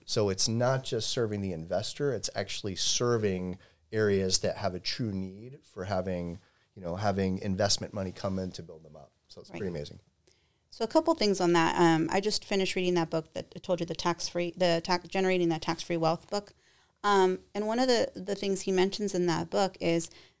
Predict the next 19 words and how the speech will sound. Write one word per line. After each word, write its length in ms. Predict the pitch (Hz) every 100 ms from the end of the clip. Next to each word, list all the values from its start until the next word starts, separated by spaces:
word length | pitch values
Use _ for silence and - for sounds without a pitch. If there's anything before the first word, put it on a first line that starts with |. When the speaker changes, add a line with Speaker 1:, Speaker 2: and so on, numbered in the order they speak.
| -
Speaker 2:
that 120 | 196
the 60 | 196
tax 460 | - 220 262 -
code 560 | - 214 190 180 175 175 _ _ _ _ _ -
will 220 | 202 185
create 800 | - - 196 185 - 214 247 -
opportunities 880 | 175 - - - 247 247 170 160 165
or 120 | -
tax, 580 | - - 226 233 - -
you 160 | - 196
know, 200 | 170 - _ -
credits 760 | - 196 196 202 202 - - _
and, 400 | 180 175 165 165 165
uh, 220 | 165 160
benefits 720 | 165 226 269 - 170 - - - _ _ _ _ -
to 220 | - 202
individuals 800 | 196 185 190 233 214 175 180 -
so 480 | - - 247 269 277
that 480 | 220 170 175 -